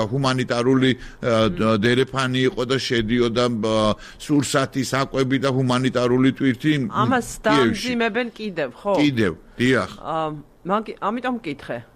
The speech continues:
Speaker 1: ამიტომ მე
Speaker 2: დიპლომატი-
Speaker 1: მოლაპარაკების შანსს და
Speaker 2: კაი,
Speaker 1: პერსპექტივას
Speaker 2: მაშინ
Speaker 1: ვერ
Speaker 2: პოლონეთი
Speaker 1: ვხედავ.
Speaker 2: რადგან ახსენე, ხა სამიტი, ა,
Speaker 1: დიახ.
Speaker 2: იქნება ხვალ, ამ,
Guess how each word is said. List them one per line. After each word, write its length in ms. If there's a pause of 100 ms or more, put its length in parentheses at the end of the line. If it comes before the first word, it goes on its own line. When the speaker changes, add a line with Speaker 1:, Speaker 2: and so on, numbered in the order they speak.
(140)
Speaker 1:
ამიტომ 400
მე 160
Speaker 2:
დიპლომატი- 120
Speaker 1:
მოლაპარაკების 880 (200)
შანსს 420
და 100
Speaker 2:
კაი, 120
Speaker 1:
პერსპექტივას 640
Speaker 2:
მაშინ 100
Speaker 1:
ვერ 100
Speaker 2:
პოლონეთი 280
Speaker 1:
ვხედავ. 120
Speaker 2:
რადგან 300
ახსენე, 420
ხა 120
სამიტი, 440
ა, 280
Speaker 1:
დიახ. 280
Speaker 2:
იქნება 380
ხვალ, 360
ამ, 280